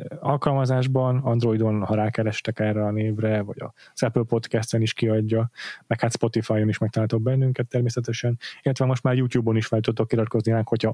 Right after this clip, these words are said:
azt preferáljátok inkább. Képet nem adunk ugyanúgy hangvanót, de legalább kommentelni lehet, úgyhogy meg is tudjátok nekünk rögvest írni, hogy melyik a kedvencetek a Sergio Leone vesztenyei közül. Ö,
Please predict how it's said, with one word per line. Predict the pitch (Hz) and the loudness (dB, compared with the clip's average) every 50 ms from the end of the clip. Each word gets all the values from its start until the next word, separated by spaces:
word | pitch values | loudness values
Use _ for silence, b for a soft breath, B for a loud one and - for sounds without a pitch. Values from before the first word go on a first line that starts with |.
| - 113 | 0 -2
azt | 104 - - | -2 -2 -8
preferáljátok | - - 113 104 95 - - 107 107 107 107 110 110 110 110 - 113 110 - | -4 -2 -2 -2 -2 0 -2 0 2 2 2 2 0 0 0 -2 -2 -4 -2
inkább. | - 120 120 127 - 156 170 165 - _ _ _ _ _ _ _ _ _ - _ _ - _ _ | -2 -2 -2 0 0 -2 -2 -2 -4 _ _ _ _ _ _ _ _ _ -20 _ _ -20 _ _
Képet | - - 135 127 - 110 | -2 0 0 0 0 0
nem | 104 113 113 | 0 2 2
adunk | 110 107 107 110 104 | 2 2 2 2 2
ugyanúgy | 120 110 104 107 98 | 2 2 2 0 0
hangvanót, | - - 120 120 131 139 147 151 139 | 0 0 0 2 2 2 0 0 2
de | 123 117 113 117 | 2 0 2 2
legalább | 117 117 107 107 107 113 | 2 2 2 0 0 0
kommentelni | - - 180 135 117 110 - 117 113 113 | 0 0 0 2 2 2 2 2 2 2
lehet, | 127 143 143 - | 2 2 0 0
úgyhogy | - 135 - 139 127 120 B B B B B B B B | -2 0 0 0 -2 -2 B B B B B B B B
meg | B 123 120 117 | B 0 0 0
is | 117 | 0
tudjátok | - - 117 113 110 117 113 | 0 2 0 2 2 2 0
nekünk | 117 110 - 117 110 - | 0 2 0 0 2 2
rögvest | 117 117 104 110 107 95 - - | 2 0 0 0 -2 -2 0 0
írni, | 139 139 139 143 156 170 180 _ B B B B B B | 0 0 2 2 2 0 0 _ B B B B B B
hogy | _ - 120 117 117 113 113 - - _ _ b b b b | _ -2 0 0 0 -2 -4 -8 -14 _ _ b b b b
melyik | _ 107 104 104 101 _ - | _ 0 2 2 0 _ -2
a | - 101 98 92 - _ | -2 -2 -2 -2 -6 _
kedvencetek | - 107 98 98 98 98 - - 107 - - 101 _ - | -4 -2 0 0 0 0 0 -2 -4 -4 -4 -8 _ -2
a | 104 95 95 92 107 | -2 -2 -2 -4 -6
Sergio | - - - 107 104 104 101 - 107 101 | -8 -4 -2 0 0 0 0 -2 0 0
Leone | 98 101 101 101 101 101 101 98 | 0 0 0 0 0 0 0 0
vesztenyei | 107 107 - - - 107 104 104 101 104 104 | -2 -4 -4 -4 -2 0 0 0 0 0 -2
közül. | 107 - 110 107 101 101 101 104 104 101 104 _ _ B B B B B B B B B B B B B _ | -2 0 -2 -2 0 0 0 0 0 -2 -4 _ _ B B B B B B B B B B B B B _
Ö, | _ 135 127 127 127 131 131 131 127 | _ 0 0 2 2 2 0 0 -2